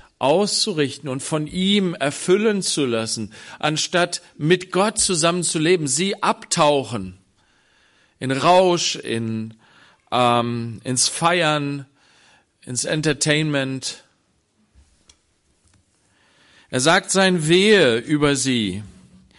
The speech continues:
Er sagt, das wird nicht bleiben. Danach, wo ihr euch n-, nach ausstreckt, mein liebes Volk, nach dem Materiellen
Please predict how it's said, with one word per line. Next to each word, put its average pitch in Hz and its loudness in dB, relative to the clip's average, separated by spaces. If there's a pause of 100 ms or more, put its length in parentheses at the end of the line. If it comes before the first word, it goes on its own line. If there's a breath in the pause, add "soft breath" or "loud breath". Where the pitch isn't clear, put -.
(320 loud breath)
Er 135 -2
sagt, 180 0 (260 loud breath)
das 185 2
wird 214 2
nicht 202 -2
bleiben. 208 2
Danach, 202 2
wo 208 0
ihr 185 4
euch 180 -2
n-, 170 -8
nach 165 0
ausstreckt, 208 2
mein 170 0 (260)
liebes 170 0
Volk, 127 0
nach 143 0 (540 loud breath)
dem 170 4
Materiellen 180 4